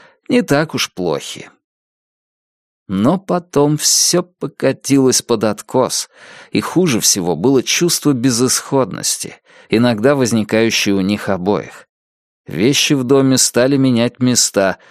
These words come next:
будто сдвинутые чьей-то невидимой рукой. У него возникло дурацкое ощущение,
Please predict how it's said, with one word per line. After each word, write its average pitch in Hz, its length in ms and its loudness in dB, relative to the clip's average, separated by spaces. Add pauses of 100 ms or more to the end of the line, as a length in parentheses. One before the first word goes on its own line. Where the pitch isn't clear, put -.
(140)
будто 120 320 0
сдвинутые 113 640 0
чьей-то 127 560 -2
невидимой 95 600 -2
рукой. 73 520 -10 (760)
У 85 80 -8
него 110 240 2
возникло 117 560 0
дурацкое 113 760 -2
ощущение, 139 840 -2